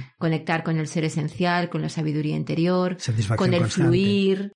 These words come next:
Speaker 2: No, precisamente porque no hay nada, no hay nada que haga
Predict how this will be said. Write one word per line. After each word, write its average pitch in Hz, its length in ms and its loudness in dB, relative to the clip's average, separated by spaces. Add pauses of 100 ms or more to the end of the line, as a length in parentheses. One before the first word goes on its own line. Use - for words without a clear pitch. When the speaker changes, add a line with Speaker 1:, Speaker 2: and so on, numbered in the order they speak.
Speaker 2:
No, 180 140 4
precisamente 156 640 6
porque 127 280 2
no 131 120 6
hay 156 100 6
nada, 156 400 4 (160)
no 135 100 4
hay 135 80 6
nada 139 340 4
que 117 200 4
haga 139 400 2